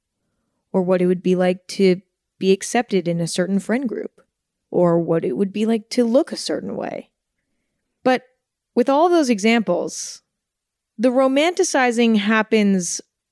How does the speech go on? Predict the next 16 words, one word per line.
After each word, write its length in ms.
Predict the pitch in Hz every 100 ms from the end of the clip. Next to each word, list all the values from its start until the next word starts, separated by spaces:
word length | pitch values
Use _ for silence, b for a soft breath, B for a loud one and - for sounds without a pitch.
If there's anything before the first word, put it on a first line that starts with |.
| _ -
almost 440 | 240 262 240 - _
subconsciously. 1300 | - - 214 190 - 196 196 196 165 - 160 - _ _ _ _ _ _ _ _ -
It's 200 | 240 262
not 220 | 285 302
a 40 |
deliberate 680 | 208 233 202 208 196 190 -
choice 500 | - - 302 240 175
to 100 | -
romanticize 680 | 190 175 180 180 170 180 165
these 160 | 165 151
things. 340 | - 160 175 - b b b b _ _ -
Instead, 540 | 233 233 - 285 240 -
it's 240 | 240 208
just, 260 | - 247 -
like, 160 | 240 233
an 140 | 214